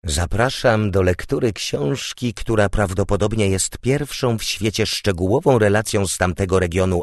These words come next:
Afryki, z czasów zarazy. Dla autora to wielka przyjemność móc ofiarować czytelnikom książkę pod tym względem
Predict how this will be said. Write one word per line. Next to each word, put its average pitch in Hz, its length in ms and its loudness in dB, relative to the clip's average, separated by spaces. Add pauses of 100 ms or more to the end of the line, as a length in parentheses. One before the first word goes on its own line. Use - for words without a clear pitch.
Afryki, 87 720 -6 (420)
z - 140 -2
czasów 90 400 -2
zarazy. 80 760 -2 (720)
Dla 87 160 0
autora 87 420 2
to 87 100 -2
wielka 87 280 0
przyjemność 92 680 0
móc 85 220 -4
ofiarować 90 580 -2
czytelnikom 98 600 0
książkę 135 500 -2
pod - 240 -4
tym 98 160 0
względem 95 460 2